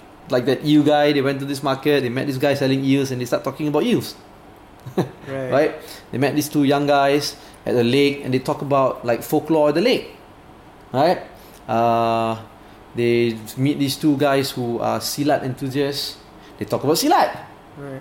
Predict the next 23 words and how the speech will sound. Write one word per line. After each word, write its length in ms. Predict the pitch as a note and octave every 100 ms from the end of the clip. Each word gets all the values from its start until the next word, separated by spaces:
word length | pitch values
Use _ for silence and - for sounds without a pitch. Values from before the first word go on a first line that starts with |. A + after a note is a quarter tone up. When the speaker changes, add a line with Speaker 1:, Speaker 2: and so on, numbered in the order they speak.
| -
Speaker 1:
You 100 | A#2
know, 180 | C3 C#3+
so 160 | - E3
it's 180 | D3+ C3+
just 240 | G3 -
talking 240 | G3 - A3
about 180 | G#3+
people's 240 | F#3+ G#3+ G#3
lives, 320 | F3+ G3+ B3 - - - -
and 200 | D3 D3+
it 160 | D#3+ D#3
turns 220 | F#3+ E3+
out 160 | - -
to 80 |
be 240 | D#3 D#3 D3
a 220 | C3 C3
snapshot 800 | - - D#3 F3 - - F#3 E3 -
of 160 | C3 C3
Terengganu 460 | C#3 C3+ D#3+ F3+
and 80 | E3
its 80 | D#3
people 240 | G3 A#3+ G3+
lah. 160 | -